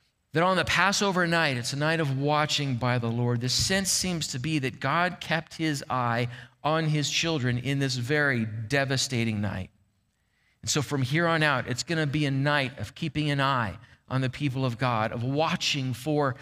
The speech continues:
God himself to come and save and free his people. It becomes a night of watching for us, because on that night, God watched for us.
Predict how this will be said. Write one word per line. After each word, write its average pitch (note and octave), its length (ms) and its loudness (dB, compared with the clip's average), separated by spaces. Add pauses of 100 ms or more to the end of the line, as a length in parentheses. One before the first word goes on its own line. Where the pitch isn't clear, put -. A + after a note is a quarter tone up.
(260)
God E3 360 2
himself D#3 800 0
to D3 100 -4
come D3+ 400 0
and A#2 120 0
save D3+ 480 0
and A2 140 -4
free C#3+ 380 0 (320)
his A#2+ 540 -2 (100)
people. - 560 -8 (300)
It B2 120 -2
becomes C#3 420 -2
a C3+ 40 -2
night A#2 220 0
of G#2+ 160 -4
watching C#3+ 440 0
for G#2 200 -8
us, - 440 -12 (560)
because C#3+ 240 0
on D#3 240 0 (140)
that G#3+ 140 -6
night, A#2 320 -2 (460)
God C#3 460 2
watched C#3 520 0 (400)
for B2+ 320 -2 (400)
us. - 760 -4